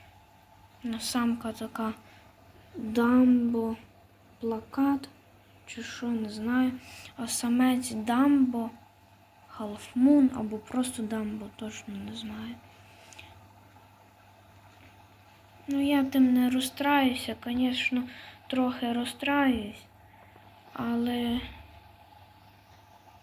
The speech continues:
так як петухів тяжко там не ростити, то я думаю, для першого разу може якраз і бути. Будемо пробувати ще раз наростити.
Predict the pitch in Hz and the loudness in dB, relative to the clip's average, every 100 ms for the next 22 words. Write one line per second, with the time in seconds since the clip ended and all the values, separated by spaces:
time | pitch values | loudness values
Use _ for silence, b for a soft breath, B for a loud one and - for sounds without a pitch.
0 | - - - - 254 254 269 247 - - | -20 -20 -12 -2 -2 0 -2 -4 -6 -18
1 | B B B - - 233 - 247 - 269 | B B B -14 -10 -8 -6 -6 -4 2
2 | 262 233 - - - - - - 262 254 | 2 2 -6 -20 -20 -20 -20 -6 0 2
3 | 247 - 233 226 233 220 220 226 226 233 | 0 -4 -10 -12 -10 -8 -6 -6 -6 -6
4 | - - 277 262 233 - 220 220 240 240 | -8 -4 -2 -2 -6 -6 -4 -2 0 2
5 | 233 233 B B B - 220 240 233 233 | 0 -2 B B B -14 -10 -4 -2 -2
6 | 233 233 226 220 220 220 220 220 214 208 | -2 -4 -4 -4 -4 -4 -4 -4 -4 -8
7 | 214 - 214 - 208 202 190 196 - 269 | -10 -10 -10 -8 -10 -8 -8 -10 -14 -16
8 | - - - - - - - - - - | -18 -20 -20 -20 -20 -20 -20 -20 -20 -20
9 | - - - - - - - 240 240 226 | -20 -20 -20 -20 -20 -20 -12 -6 -2 0
10 | 233 220 220 226 220 220 214 214 214 - | -2 -4 -6 -4 -2 -2 -4 -6 -6 -4
11 | 233 220 208 - 214 208 220 - - 247 | -4 -4 -6 -10 -12 -10 -8 -10 -6 -6
12 | 247 247 | -6 -8